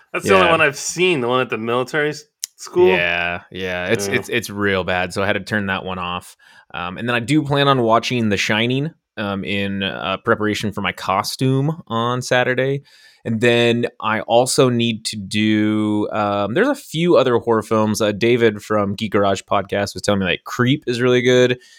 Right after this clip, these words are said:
Speaker 2: and, uh, Wreck,
Speaker 1: That's a
Speaker 2: like,
Speaker 1: T L C
Speaker 2: Record.
Speaker 1: song.
Speaker 2: Yeah, I know. Yeah, Crazy Sexy Cool. But, uh, Wreck or whatever, Record, I guess that's a
Speaker 1: Mm-hmm.
Speaker 2: good found footage one. So I don't know. I have some options out there, and of course, I think, like, you know, every Halloween I, I put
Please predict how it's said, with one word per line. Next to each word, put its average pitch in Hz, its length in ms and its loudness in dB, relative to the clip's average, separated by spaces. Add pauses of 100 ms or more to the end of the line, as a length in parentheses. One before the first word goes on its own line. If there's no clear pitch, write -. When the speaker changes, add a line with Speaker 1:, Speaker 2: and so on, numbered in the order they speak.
(120)
Speaker 2:
and, 92 380 -4 (100)
uh, 90 200 0
Wreck, 98 280 0
Speaker 1:
That's - 200 -6
a 147 40 4
Speaker 2:
like, - 100 -6
Speaker 1:
T 101 140 2
L 127 160 4
C 107 160 0
Speaker 2:
Record. 117 260 2
Speaker 1:
song. 90 240 -10 (200)
Speaker 2:
Yeah, 101 160 -8
I - 20 -6
know. 139 240 -4
Yeah, 113 220 -4
Crazy 117 300 0
Sexy 117 260 -4
Cool. - 300 -6 (500)
But, 107 280 2 (200)
uh, 92 360 -6
Wreck 98 680 -6
or 117 240 0
whatever, 127 240 -4
Record, 113 580 2
I 107 60 -12
guess 104 140 -4
that's 113 180 0
a 110 80 6
Speaker 1:
Mm-hmm. 110 220 0
Speaker 2:
good 107 160 -2
found 107 240 -2
footage 110 260 -4
one. 107 360 -2 (360)
So 117 240 -2
I 190 80 0
don't 208 100 4
know. 131 100 4
I 156 80 2
have 170 120 0
some 127 160 -2
options 113 380 0
out 107 180 2
there, 113 160 0
and 127 180 -2
of 120 200 -2
course, 135 280 2
I 120 60 2
think, 113 220 -2
like, 110 180 0
you 110 60 -2
know, 104 80 -2
every 107 200 2
Halloween 104 360 0
I, 95 180 -6
I 95 80 -4
put 98 240 -6